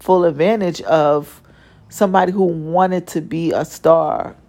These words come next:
you know. And I, trust me, there's so many praise right now in the industry. It's disgusting.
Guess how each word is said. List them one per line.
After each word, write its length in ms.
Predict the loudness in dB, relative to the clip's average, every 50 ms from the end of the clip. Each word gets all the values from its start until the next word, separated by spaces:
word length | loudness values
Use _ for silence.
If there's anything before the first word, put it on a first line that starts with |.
| _
you 160 | -12 -10 -8
know. 380 | -6 -2 0 0 0 0 0 -2
And 380 | -2 -2 -2 -2 -2 -4 -8 -6
I, 540 | -2 2 2 4 4 2 0 -2 -2 -4 -6 -10
trust 340 | -4 0 2 2 2 0 -6
me, 360 | -12 -10 -10 -10 -12 -14 -16 -18 -20 -20 -20 -20 -20 -20 -20 -20 -20 -20 -20 -20 -20 -20 -20 -20 -20 _ -6
there's 320 | 2 4 6 6 4 4
so 180 | 4 4 4 4
many 240 | 2 0 -2 -2
praise 480 | -4 -2 2 4 6 6 6 4 4 4
right 200 | 2 2 2 2
now 180 | 0 0 0 0
in 120 | 0 -2
the 120 | -4 -4
industry. 560 | -6 -4 -4 -6 -8 -6 -4 -2 -2 -2 0 -2
It's 160 | -2 -4 -4
disgusting. 760 | -6 -8 -4 -2 0 -2 -2 -2 -8 -10 -10 -10 -10 -12